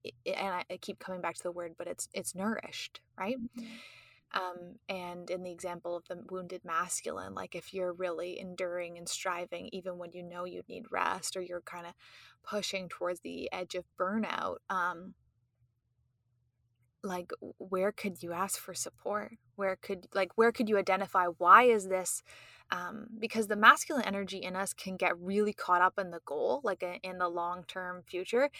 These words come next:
Speaker 1: because they put a lot of their eggs or a lot of their, um, the weight on the end prize. And they don't think so much about the journey because it's so linear. It's, it's, like, very directional thinking forward.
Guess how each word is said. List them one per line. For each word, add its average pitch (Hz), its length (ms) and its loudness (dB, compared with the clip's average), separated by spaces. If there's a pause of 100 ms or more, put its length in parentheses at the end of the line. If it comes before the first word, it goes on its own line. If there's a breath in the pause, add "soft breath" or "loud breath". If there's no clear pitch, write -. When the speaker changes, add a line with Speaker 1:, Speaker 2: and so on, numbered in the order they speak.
(320 loud breath)
Speaker 1:
because 220 260 -2
they 208 100 4
put 220 260 -2
a 262 60 6
lot 214 300 6
of 190 100 0
their 185 240 -2
eggs 190 440 0
or 190 100 2
a 185 60 4
lot 196 220 6
of 185 160 0
their, 180 280 2 (340 loud breath)
um, 185 480 2 (200)
the 196 140 2
weight 190 420 2
on 190 320 2
the 180 260 0
end 175 280 -8 (100)
prize. - 640 -2 (520)
And 202 120 2
they 190 180 0
don't 208 240 0
think 214 220 -6
so 196 120 -4
much 180 240 -4
about 185 200 -8
the 180 80 -4
journey 180 360 -6
because 185 280 -10
it's - 120 -10
so 208 240 4
linear. 196 460 0
It's, - 340 -4
it's, - 240 -2
like, 170 240 -2 (240 loud breath)
very 202 280 4
directional 180 800 0
thinking 180 400 -8
forward. 214 520 0